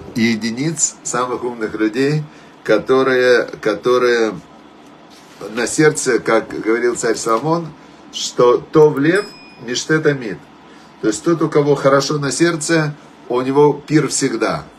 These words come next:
Но как это понять можно? «Тов лев миште тамид». Хорошо на сердце, пир всегда. Можно понять, что тот, у кого пир всегда, ему хорошо на сердце. А можно понять, что тот, у кого на сердце хорошо,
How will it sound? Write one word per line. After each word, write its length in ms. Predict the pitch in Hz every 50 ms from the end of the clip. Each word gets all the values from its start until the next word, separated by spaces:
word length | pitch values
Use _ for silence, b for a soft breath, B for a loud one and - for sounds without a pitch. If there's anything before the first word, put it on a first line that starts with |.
| B B B B B B B
Но 300 | - 107 117 123 127 139
как 320 | - - - 160 165 156 160
это 160 | 151 147 127
понять 400 | 110 120 117 113 110 95 90 90
можно? 320 | 85 82 82 78 87 82
«Тов 300 | 80 - - 143 139 127
лев 180 | 131 151 160 156
миште 360 | 143 135 117 - - 131 127
тамид». 380 | 120 - 113 107 104 98 82 73 - - - -
Хорошо 380 | - - 113 113 123 - 143 143
на 120 | 131 131
сердце, 460 | 123 - 151 151 143 - - - 117
пир 260 | 101 - 131 131 113 107
всегда. 480 | - - 113 101 98 95 92 78 73 - - B B B B B B B B B -
Можно 320 | - 131 156 156 156 160
понять, 460 | 147 147 147 143 143 147 147 139 139
что 960 | - - - - - 131 127 123 123 120 123 120 120 120 117 117 113 107 - - - - - - - - - - - - -
тот, 180 | 165 165 151
у 60 | 160 147
кого 220 | 147 151 143 143
пир 220 | 139 151 156 143
всегда, 380 | 127 - - 143 139 127 147 139
ему 160 | 131 127 120
хорошо 340 | 117 127 127 139 - 127 131
на 120 | 123 120
сердце. 420 | 110 - 113 107 101 98 - - 101
А 40 | 98
можно 240 | 127 151 151 156
понять, 340 | 151 156 147 139 151 147 139
что 180 | - - 143 139
тот, 240 | 139 151 156 151 151
у 60 | 143
кого 200 | 143 143 135 139
на 140 | 135 135 131
сердце 320 | 143 143 139 139 - 143
хорошо, 520 | 135 139 131 143 143 - 190 190 196 185